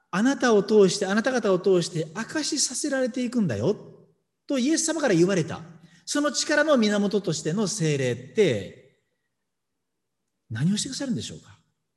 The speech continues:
すでに先週、聖霊、祈らせてくださる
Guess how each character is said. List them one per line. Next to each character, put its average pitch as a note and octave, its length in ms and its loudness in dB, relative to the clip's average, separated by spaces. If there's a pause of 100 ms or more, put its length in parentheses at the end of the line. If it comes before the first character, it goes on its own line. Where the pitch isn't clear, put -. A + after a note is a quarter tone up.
(600)
す D#3+ 120 -4
で C#3+ 80 0
に C3+ 60 -4
先 E3 200 -2
週、 C3+ 420 -2 (1700)
聖 D3+ 320 0
霊、 C3 640 -4 (800)
祈 F#3+ 280 0
ら C4+ 60 -8
せ C4+ 180 -8
て C#4 140 -10
く C#4+ 140 -12
だ C#4 100 -10
さ C4+ 160 -10
る A3+ 200 -6